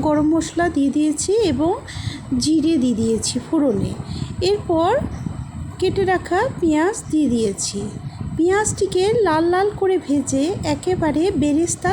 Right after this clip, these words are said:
তৈরি করে নিতে হবে। তোমরা চাইলে বেরেস্তাটি প্রথমে তৈরি করে তারপর চিকেন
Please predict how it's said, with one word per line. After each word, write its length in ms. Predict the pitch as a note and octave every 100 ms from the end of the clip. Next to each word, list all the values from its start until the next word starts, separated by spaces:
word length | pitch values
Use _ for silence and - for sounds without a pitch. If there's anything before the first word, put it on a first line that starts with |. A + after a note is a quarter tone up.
| G#4
তৈরি 260 | F4+ C#4 C#4
করে 220 | A#3+ A3+
নিতে 260 | A3 - G#3
হবে। 300 | G3+ F3+ F#3+ - - - - -
তোমরা 360 | E4+ F4 G4+ G#4 G#4
চাইলে 340 | G4+ F#4+ F#4+ G4+ A4+
বেরেস্তাটি 640 | E4 D#4 F4 - F#4 F#4
প্রথমে 500 | F#4+ D4 C#4 F4 F4 F#4
তৈরি 360 | D#4 C#4+ D#4 E4
করে 240 | C#4 A#3+ D4 A4+
তারপর 320 | F#4 D#4+ E4 E4 E4+ - - -
চিকেন 380 | - D#4+ F#4+